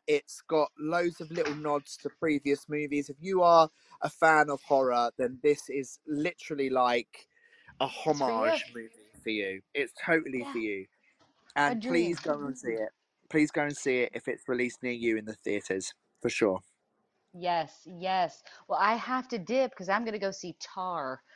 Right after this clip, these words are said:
Speaker 2: right now, so <laughs>
Speaker 1: Yes,
Speaker 2: wish
Speaker 1: I
Speaker 2: me
Speaker 1: know.
Speaker 2: luck.
Speaker 1: I'm,
Speaker 2: I'm
Speaker 1: I'm gonna
Speaker 2: excited.
Speaker 1: wish you luck. And we're gonna be back very shortly, guys, with loads more chats about some classic horror movies and, of course, reviewing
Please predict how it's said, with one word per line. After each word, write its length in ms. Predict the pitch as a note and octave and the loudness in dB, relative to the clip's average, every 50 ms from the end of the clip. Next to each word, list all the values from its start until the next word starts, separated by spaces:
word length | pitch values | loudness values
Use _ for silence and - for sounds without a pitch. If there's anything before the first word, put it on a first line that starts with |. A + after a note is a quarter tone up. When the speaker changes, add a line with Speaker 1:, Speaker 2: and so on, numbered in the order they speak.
| _ _ _ - | _ _ _ -14
Speaker 2:
right 220 | C#3 C#3 C3 - | -10 -10 -10 -8
now, 320 | - D3 C#3+ C#3+ C#3+ C#3+ C#3 | -8 -8 -6 -6 -8 -8 -10
so 480 | - - - D#3+ D3+ D3+ D3+ D3+ E3 | -14 -16 -14 -10 -8 -8 -6 -6 -6
<laughs> 100 | F3 - | -6 -4
Speaker 1:
Yes, 760 | B2+ C3+ D3 D3 D3+ E3 G3 A#3 C#4 C#4 C4 A3+ F#3+ G3 - | 0 4 6 8 10 10 10 10 10 10 10 8 8 6 6
Speaker 2:
wish 20 | E3+ | 8
Speaker 1:
I 140 | D#3 D3+ D3+ | 8 8 8
Speaker 2:
me 20 | |
Speaker 1:
know. 100 | D#3+ F3 | 6 6
Speaker 2:
luck. 320 | G3 A3 G3 F3+ D#3 D3 C3+ B2 - - | 6 6 8 8 8 6 6 4 2 0
Speaker 1:
I'm, 180 | C3+ C#3+ C#3+ - _ _ _ _ - | -4 -8 -8 -16 _ _ _ _ -8
Speaker 2:
I'm 160 | F#3 G3 G3 | -6 -4 2
Speaker 1:
I'm 180 | - D#3 D#3 D#3 | 2 2 2 6
gonna 220 | E3 E3 D#3+ D#3+ | 6 6 6 6
Speaker 2:
excited. 20 | D#3+ | 4
Speaker 1:
wish 260 | F3 F3+ F3+ - - | 4 2 2 -2 -8
you 180 | F#3+ G3+ G3+ G3+ G3+ G3 | -6 -6 -6 -2 2 2
luck. 300 | F#3+ F3 E3+ D#3+ - - _ - _ _ _ _ _ - - - - - - - | 4 4 4 2 0 -2 _ -20 _ _ _ _ _ -20 -20 -20 -20 -20 -8 2
And 300 | - D#3+ E3 E3 E3 D3 D3 | 6 6 6 6 2 -2 2
we're 120 | E3+ G3+ G3 | 4 4 6
gonna 140 | G3 G3 F#3+ | 6 4 4
be 100 | G3 F3+ | 2 4
back 240 | E3 F#3 F3 - _ - | 6 6 6 6 _ -8
very 680 | C3+ C3+ C#3+ C#3+ C#3+ F3 F3 F3 F3 F3 F3 E3+ F3 | -20 -20 -14 -2 2 4 6 6 6 6 6 4 2
shortly, 420 | E3 - - E3+ E3+ E3 D#3+ D3+ D3 | 0 0 -2 -2 -2 -2 -2 -6 -4
guys, 420 | - D3 C#3 C#3 C#3+ C#3+ C3+ - - | 0 2 2 4 2 2 -2 -2 0
with 160 | C#3+ C#3 - _ _ _ _ _ _ - | 0 0 0 _ _ _ _ _ _ -12
loads 760 | C#3 C3+ C#3 C#3+ D3+ D#3 E3+ F3 F3 E3+ E3+ D#3+ D3+ - - | -8 -6 -2 2 4 6 6 6 6 6 6 4 4 2 -6
more 280 | D3 C#3 C3 B2+ B2+ B2 | -12 -10 -8 -6 -6 -8
chats 520 | - - C#3+ A#2 G2+ - _ - - - - | -8 -6 -6 -6 -6 -6 _ -18 -18 -12 -8
about 420 | - B2 - A#2+ A#2 A2+ G#2+ - - | -8 -6 -2 0 0 0 -2 -4 -8
some 180 | - B2 A#2 - - | -14 -14 -16 -12 0
classic 360 | - D#3 D#3+ E3 - D#3+ - - | 2 2 2 2 2 -8 -6 -2
horror 240 | D3+ C#3 C#3 C#3+ | 0 2 2 2
movies 380 | C#3 C3+ C3+ C3 C3+ C#3 C3+ - _ - - - - | 0 -4 -4 -2 -2 -2 -4 -6 _ -20 -18 -8 -4
and, 120 | - C#3+ | 0 0
of 120 | C#3 - - | 0 -2 0
course, 400 | - E3 D3 C#3+ C#3 C#3 - - | 0 0 0 2 0 -4 -6 -8
reviewing 680 | C#3+ C3+ - - C#3 C#3 C3+ C3+ C3 C3 B2+ B2+ B2 | -10 -10 -8 -8 -6 -4 -2 -2 -2 -4 -4 -8 -12